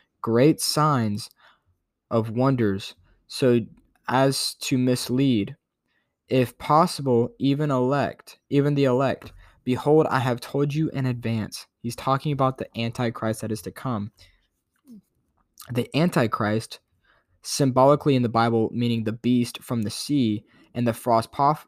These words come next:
prophet, symbol-, symbolicking the beast from the land, excuse me, rule over the earth. The Antichrist confirms a covenant, which is gonna be at the beginning of the, um,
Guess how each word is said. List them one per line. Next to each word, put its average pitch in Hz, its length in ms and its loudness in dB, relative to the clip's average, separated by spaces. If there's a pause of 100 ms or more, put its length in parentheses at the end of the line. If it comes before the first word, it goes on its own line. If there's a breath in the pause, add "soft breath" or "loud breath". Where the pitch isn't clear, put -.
(140)
prophet, 139 500 -2
symbol-, 120 540 -4
symbolicking 120 600 -4
the 110 100 0
beast 117 340 -2
from 113 260 -4
the 101 100 -2
land, 113 560 0 (1300 loud breath)
excuse 113 340 -2
me, 113 300 -2
rule 147 540 6
over 139 280 6
the 123 220 0
earth. 107 400 -4 (440)
The - 160 -6
Antichrist 143 580 -2
confirms 147 580 -4
a 104 80 -6
covenant, 123 680 0
which 123 200 -4
is 120 80 -10
gonna 120 140 0
be 117 100 0
at 110 60 -2
the - 80 -20
beginning 135 440 0
of 117 160 0
the, 107 200 -2 (480 soft breath)
um, 110 560 -2